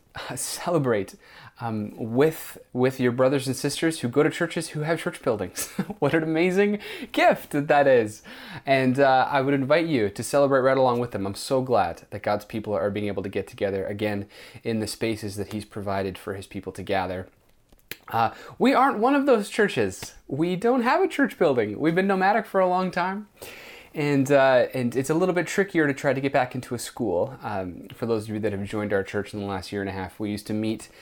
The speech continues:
at, uh, Langara College. And, uh, we have every reason to believe that once the school gets, you know,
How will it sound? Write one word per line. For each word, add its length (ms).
at, 280
uh, 100
Langara 460
College. 580
And, 300
uh, 200
we 140
have 140
every 200
reason 260
to 60
believe 300
that 140
once 180
the 140
school 480
gets, 480
you 40
know, 260